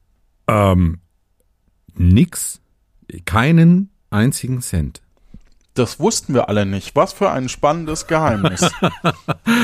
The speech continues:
Speaker 1: Nee, ich bin wirklich, ähm, mittlerweile komplett bargeldlos unterwegs. Ich bin so froh, dieses blöde Bargeld loszuhaben.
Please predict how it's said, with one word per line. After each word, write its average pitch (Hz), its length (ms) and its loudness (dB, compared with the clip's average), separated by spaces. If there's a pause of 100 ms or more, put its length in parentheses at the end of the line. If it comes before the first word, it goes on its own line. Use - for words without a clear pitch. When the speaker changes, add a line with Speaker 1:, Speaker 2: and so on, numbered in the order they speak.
(200)
Speaker 1:
Nee, 139 180 4
ich 117 160 0
bin 131 220 2
wirklich, 143 440 0 (340)
ähm, 113 380 4 (280)
mittlerweile 110 540 2
komplett 110 540 -2
bargeldlos 85 720 2
unterwegs. 73 520 -4
Ich - 500 -8
bin 92 240 4
so 104 260 2
froh, 95 480 2
dieses 87 340 0
blöde 95 680 2 (500)
Bargeld 87 600 0
loszuhaben. 80 1000 -2